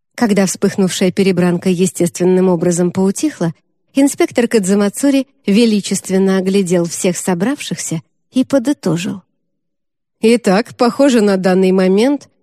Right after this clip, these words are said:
нам все же придется признать. За исключением Сатоми Тян, у остальных шестерых были и мотив, и возможность, и достаточная физическая сила, чтобы совершить преступление. Впрочем, расследование только начинается,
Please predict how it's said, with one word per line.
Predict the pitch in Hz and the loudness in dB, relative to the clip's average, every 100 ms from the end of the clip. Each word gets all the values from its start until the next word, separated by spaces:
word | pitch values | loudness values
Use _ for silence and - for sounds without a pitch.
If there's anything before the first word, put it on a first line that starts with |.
| _ _ 262 | _ _ 0
нам | 277 269 | 2 2
все | - 233 | 2 2
же | 220 | 2
придется | 233 220 220 208 202 | 2 2 0 0 -4
признать. | 208 196 165 165 - - - _ _ _ _ _ | 0 0 0 -2 -4 -14 -20 _ _ _ _ _
За | 190 220 | 0 2
исключением | 226 - 226 - 277 269 220 | 2 2 0 2 2 2 2
Сатоми | 208 208 208 208 208 | 0 -2 0 2 2
Тян, | - 311 285 156 _ _ _ _ | 0 -2 0 -2 _ _ _ _
у | 240 | 2
остальных | 247 - 294 330 | 2 2 2 2
шестерых | - 269 - 277 269 208 | 2 -2 0 2 2 2
были | 262 233 | 2 4
и | 214 | 4
мотив, | 196 180 - 208 254 | 2 0 0 0 2
и | 196 | 2
возможность, | 180 170 160 175 185 202 233 - - _ _ _ | 2 2 2 2 2 2 0 0 -14 _ _ _
и | 214 | 0
достаточная | 202 202 233 214 214 - 226 226 | 2 2 2 0 0 0 2 2
физическая | 240 220 208 240 - 277 277 | 2 0 0 -2 0 0 0
сила, | - 269 175 | 0 0 0
чтобы | - 185 180 | 0 0 0
совершить | 180 190 190 - 170 | 0 0 0 -2 -2
преступление. | 196 190 226 208 170 147 147 - - _ _ _ _ _ | -2 0 -2 -2 -2 -4 -8 -12 -18 _ _ _ _ _
Впрочем, | - - 185 170 - 170 | -10 -2 0 0 0 0
расследование | 175 - 180 180 175 180 185 185 | 0 -2 -2 0 2 2 0 0
только | 196 190 208 | -2 0 0
начинается, | 208 - 254 269 196 - - - | 0 -2 -2 0 -2 -6 -14 -14